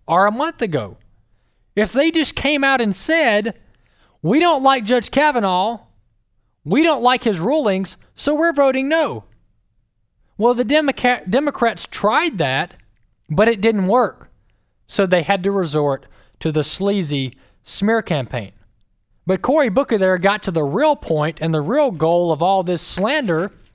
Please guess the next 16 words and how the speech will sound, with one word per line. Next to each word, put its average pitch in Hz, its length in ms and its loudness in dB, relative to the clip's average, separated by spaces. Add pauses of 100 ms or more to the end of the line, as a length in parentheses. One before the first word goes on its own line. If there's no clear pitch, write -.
(380)
and 196 160 0
that 277 200 0
is 202 320 -2 (420)
they 262 160 0
just 370 260 0
flat 208 320 0
out 208 380 0
don't 285 240 2
like 254 260 0
Brett 247 240 -2
Kavanaugh, 226 640 -2 (240)
whether 214 340 0
he's 202 220 -2
innocent 165 640 -4 (420)
or 165 460 0 (500)
guilty. 160 480 0